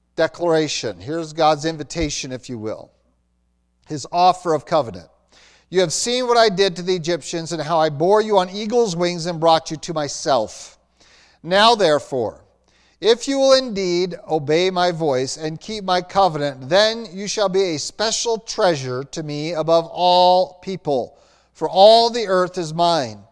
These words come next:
And you shall be to me a kingdom of priests and a holy nation." These are the words which I'll speak to the children of Israel. A very simple, direct, concise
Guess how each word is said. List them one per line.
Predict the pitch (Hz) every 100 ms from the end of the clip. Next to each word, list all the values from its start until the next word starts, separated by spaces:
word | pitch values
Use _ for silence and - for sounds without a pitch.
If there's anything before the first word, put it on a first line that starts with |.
| _ _ _ -
And | 202
you | 233
shall | 233 208
be | 226
to | 226 220
me | 220 220 196
a |
kingdom | - 233 240 240 240 240
of | 196 202 - -
priests | 254 233 135 - - - - _ _ _ -
and | 175 196
a | 196
holy | 160 - 226 220 175 151 156 -
nation." | 165 165 165 160 - 147 113 95 _ _ _ _ -
These | 120 202 233 226 226
are |
the | 220
words | 208 196 170
which | 165 190
I'll | 165
speak | - 208 185 131
to | 160
the |
children | 151 - 151 151
of | 156
Israel. | 165 147 151 113 107 _ _
A | 143
very | 139 135 226 254 262
simple, | - - - 240 240 247 247 247 175 -
direct, | 175 165 185 202 226 220 - -
concise | 196 175 - - 202 165 156 - - -